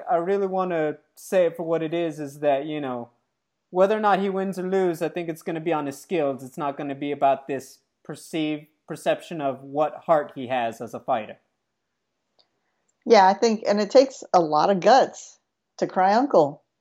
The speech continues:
Speaker 2: you know, and, uh, I think that that says a lot about who, what kind of person he is, how strong he is, and how self-aware he is, because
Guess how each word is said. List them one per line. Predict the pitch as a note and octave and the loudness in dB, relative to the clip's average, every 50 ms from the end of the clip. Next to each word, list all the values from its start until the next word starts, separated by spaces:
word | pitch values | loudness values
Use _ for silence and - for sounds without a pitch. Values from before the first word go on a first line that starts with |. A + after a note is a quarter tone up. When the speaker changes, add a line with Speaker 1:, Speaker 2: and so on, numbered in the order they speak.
| _ _ _ _ _ - | _ _ _ _ _ -6
Speaker 2:
you | F3 E3 | -2 0
know, | E3+ E3+ F#3 G3 - - - - | 2 4 4 2 2 0 0 4
and, | F3 E3+ E3 E3 E3 D#3+ D#3+ D#3+ D#3+ E3+ - _ _ _ _ _ - - _ - | 6 8 8 8 6 4 2 -2 -4 -6 -12 _ _ _ _ _ -20 -20 _ -6
uh, | - D#3+ D#3+ D#3+ - _ _ _ _ _ _ _ _ _ - - - | -2 -2 -2 -2 -4 _ _ _ _ _ _ _ _ _ -14 -4 -4
I | F3 | -4
think | F3+ - F#3+ F#3 F3+ F3+ - - - _ _ _ _ _ _ _ _ _ _ _ _ _ - | 0 2 2 2 2 0 -6 -20 -20 _ _ _ _ _ _ _ _ _ _ _ _ _ 4
that | - F3 E3+ E3+ | 6 6 8 8
that | F3+ F3 E3+ - | 8 6 6 6
says | - G3 E3+ | 4 4 4
a | F3 E3+ | 6 4
lot | E3 E3+ E3+ - - | 6 6 6 6 4
about | - D#3 D#3 D#3 D#3 D#3 - | 2 4 6 6 4 4 2
who, | F3 E3 D3+ D#3 - - | -2 -4 -4 -6 -4 2
what | - E3+ E3+ | 2 2 2
kind | - F#3+ E3+ D#3 | 2 -2 -2 -2
of | D3+ - _ _ _ | -2 -6 _ _ _
person | - - F#3 F3+ F#3 - E3+ E3+ | 0 0 0 0 2 0 -2 0
he | D#3+ D3+ D3+ | 2 2 2
is, | D3 D3 C#3+ D3 - - _ _ _ _ _ _ _ _ - | 2 2 0 -2 -6 -14 _ _ _ _ _ _ _ _ 2
how | D#3+ D#3 | 2 2
strong | D3+ - - - D#3+ D#3+ E3 E3+ | 2 0 2 4 4 6 6 4
he | E3+ E3 D3+ D3+ | 4 4 4 4
is, | D3 C#3+ C#3+ D3 - - | 4 4 2 -2 0 2
and | D3+ D#3 D#3 | 2 4 4
how | D#3+ D#3 D#3 D3+ D3+ - - - _ _ _ _ _ _ _ | 4 6 6 6 6 4 2 -8 _ _ _ _ _ _ _
self-aware | - - - D#3 F3 E3+ - E3 C3+ C#3 C#3+ D3+ E3+ F#3+ G#3 G#3 - _ _ _ _ _ _ _ _ _ - - - _ _ _ _ | -8 0 4 4 4 4 4 4 4 6 6 6 6 4 2 0 -6 _ _ _ _ _ _ _ _ _ -20 -20 -20 _ _ _ _
he | - F3+ E3+ | 4 6 8
is, | E3 D#3 D3+ C#3+ C#3+ | 8 8 6 2 2
because | D3 D#3 D3 - F3+ E3 D#3+ D#3 D3+ D3+ - - - | 0 0 4 6 8 8 8 6 4 2 -4 -10 -18